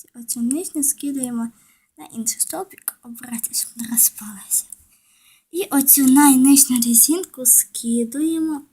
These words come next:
з цього стовбика, де найнижню, верхню.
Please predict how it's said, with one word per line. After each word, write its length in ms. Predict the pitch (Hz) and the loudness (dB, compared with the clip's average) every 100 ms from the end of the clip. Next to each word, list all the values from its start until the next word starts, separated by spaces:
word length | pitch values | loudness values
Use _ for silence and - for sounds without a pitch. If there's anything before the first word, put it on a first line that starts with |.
| _ _ _ _ _ _ _ _ | _ _ _ _ _ _ _ _
з 160 | - - | -10 -6
цього 320 | - 254 247 | -4 -4 -4
стовбика, 580 | 240 269 359 359 - 226 | -4 -6 -6 -8 -10 -14
де 100 | 220 - | -14 -12
найнижню, 760 | 226 247 269 220 202 - 220 - - _ - | -8 -4 -2 -2 -4 -6 -8 -20 -20 _ -16
верхню. 440 | 262 - 240 | -16 -14 -14